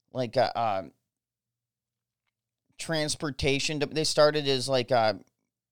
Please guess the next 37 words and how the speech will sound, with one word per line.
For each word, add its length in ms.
a 120
municipal 600
water 300
department. 580
And 80
they 40
started 260
to 20
get 160
taxpayer 440
money, 560
and 140
then 260
now 180
they're 160
a 40
big, 260
like, 280
political 400
influencer. 800
They're 100
just 240
a 60
board 540
that's 180
unelected 760
that 440
pretty 180
much 260
runs 360
the 120
show 420
in 200
all 160
the 100
suburbs. 540
Minneapolis, 800